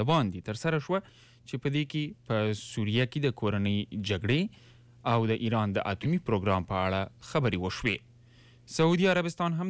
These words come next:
د ایران د اټومي پروګرام په اړه او د هغې د اغیزو چې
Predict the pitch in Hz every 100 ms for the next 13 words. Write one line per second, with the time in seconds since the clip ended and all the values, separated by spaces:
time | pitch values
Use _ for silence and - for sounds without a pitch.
0 | 175 156 139 143 127 117 113 135 127 120
1 | 117 131 120 110 117 107 98 131 147 175
2 | - - 113 110 104 98 92 98 98 95
3 | 107 104 - _ - 92 92 131 208 143
4 | 107 80 - - -